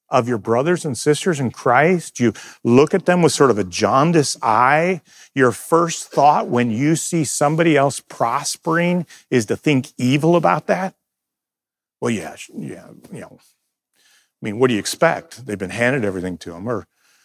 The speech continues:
you know, they always get that, or I, I know that person's just doing it to make a name for themselves, or they're just," like, if that's what's in your heart,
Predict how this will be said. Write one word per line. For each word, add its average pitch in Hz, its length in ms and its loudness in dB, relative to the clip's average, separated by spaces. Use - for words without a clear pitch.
you 107 80 -6
know, 98 80 -8
they 104 100 -2
always 113 340 0
get - 240 -16
that, - 280 -14
or - 200 -16
I, 120 580 -4
I - 20 0
know 135 160 2
that 113 160 0
person's 101 360 -2
just 113 240 -2
doing 123 200 0
it 104 100 -8
to - 60 -8
make 110 200 -2
a 101 60 -4
name 117 220 -2
for 131 120 -8
themselves, 95 600 -10
or 95 120 -4
they're 120 120 4
just," 131 360 0
like, 127 160 2
if 117 140 0
that's 156 280 4
what's 254 220 0
in 247 120 4
your 196 140 4
heart, 226 600 -2